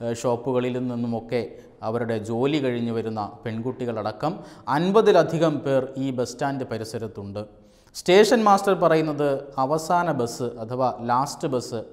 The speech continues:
ആറരയ്ക്ക് പോയി എന്നാണ്. ലാസ്റ്റ് ബസ്സാണ്, വൈകുന്നേരം ആറരയാണ് സമയം. ലാസ്റ്റ് ബസ്സിനെക്കുറിച്ചൊക്കെ നമ്മുടെ മനസ്സിൽ ഉള്ള സങ്കല്പങ്ങളൊക്കെ ഏറെ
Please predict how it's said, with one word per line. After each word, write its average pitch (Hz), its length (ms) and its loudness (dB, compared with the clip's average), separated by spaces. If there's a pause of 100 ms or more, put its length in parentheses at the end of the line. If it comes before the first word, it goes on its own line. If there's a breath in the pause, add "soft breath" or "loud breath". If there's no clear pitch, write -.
ആറരയ്ക്ക് 139 560 -2
പോയി 113 460 -6
എന്നാണ്. 104 420 -10 (680 soft breath)
ലാസ്റ്റ് 175 400 6
ബസ്സാണ്, 170 400 4
വൈകുന്നേരം 165 560 2 (100)
ആറരയാണ് 151 680 2
സമയം. 110 340 -8 (160)
ലാസ്റ്റ് 135 380 -2
ബസ്സിനെക്കുറിച്ചൊക്കെ 160 1000 -2 (280 loud breath)
നമ്മുടെ 143 340 2
മനസ്സിൽ 147 520 -2
ഉള്ള 131 420 0
സങ്കല്പങ്ങളൊക്കെ 131 920 -4 (160)
ഏറെ 127 360 -4